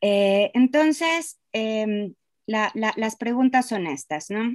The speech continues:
Eh, cu-, ¿cuáles creen ustedes que podría ser el rol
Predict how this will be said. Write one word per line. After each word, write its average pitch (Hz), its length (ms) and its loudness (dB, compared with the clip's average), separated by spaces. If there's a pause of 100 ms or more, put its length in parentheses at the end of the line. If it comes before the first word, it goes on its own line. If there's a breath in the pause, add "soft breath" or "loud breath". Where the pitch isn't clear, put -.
(120)
Eh, 208 400 -2 (160)
cu-, 220 160 -10
¿cuáles 349 400 0
creen 311 260 2
ustedes 233 840 0 (100)
que 202 100 -6
podría 202 480 -2
ser 220 320 -4
el 190 140 -2
rol 220 500 -2